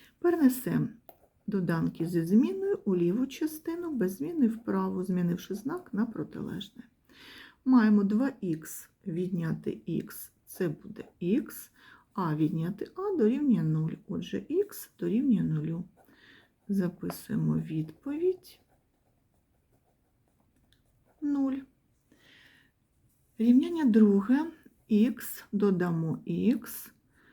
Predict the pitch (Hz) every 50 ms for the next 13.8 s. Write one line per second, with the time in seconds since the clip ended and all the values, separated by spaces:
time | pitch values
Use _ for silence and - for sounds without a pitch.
0 | _ _ _ _ _ - - - - 269 294 370 403 415 - - 202 185 180 190
1 | 214 233 277 294 262 220 190 170 151 147 156 160 - 175 180 202 202 - - _
2 | - - - - _ _ _ _ - 226 220 220 226 - - - - - 202 185
3 | 170 175 175 175 175 - 185 180 - 185 175 160 - - - - 170 165 160 165
4 | 160 165 165 - - - - 180 170 160 165 160 160 160 156 160 151 156 196 -
5 | - - 269 285 359 - - - - - - - _ _ _ _ _ _ _ -
6 | _ _ _ _ _ - - - 196 185 170 165 160 165 175 170 170 - - 196
7 | 202 302 349 381 - - 240 254 302 311 - - 214 - - - - - 175 175
8 | - - - - - - 392 440 440 381 - 440 - - 320 330 330 - - 185
9 | 180 208 208 247 254 220 208 175 165 180 190 202 196 190 165 147 165 175 - -
10 | - _ _ _ _ _ _ _ _ _ - - - - - _ _ _ _ _
11 | _ - 175 175 175 175 175 180 214 240 277 311 339 - - - 214 196 202 196
12 | 214 214 180 175 175 170 - - - - - - - - - - - - 190 175
13 | 151 - - - - - - 165 156 160 185 226 302 392 403